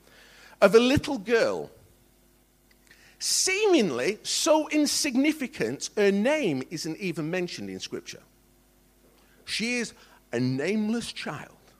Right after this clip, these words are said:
But this slave, nameless child, lived in the house of a man called Naaman, who was the commander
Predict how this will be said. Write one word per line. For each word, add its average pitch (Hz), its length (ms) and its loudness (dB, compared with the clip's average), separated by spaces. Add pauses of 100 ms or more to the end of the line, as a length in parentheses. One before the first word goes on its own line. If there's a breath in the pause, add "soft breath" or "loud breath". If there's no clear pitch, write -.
(1400 loud breath)
But 208 160 6
this 415 320 8 (100)
slave, 254 840 2 (120)
nameless 247 600 4
child, 151 760 -4 (440 soft breath)
lived 285 420 2
in 302 140 2
the 247 140 4
house 226 720 0
of 190 100 -2
a 214 60 2
man 226 260 0
called 202 320 4
Naaman, 220 560 0
who 233 180 0
was 240 240 -2 (220 loud breath)
the 202 140 2
commander 220 1160 0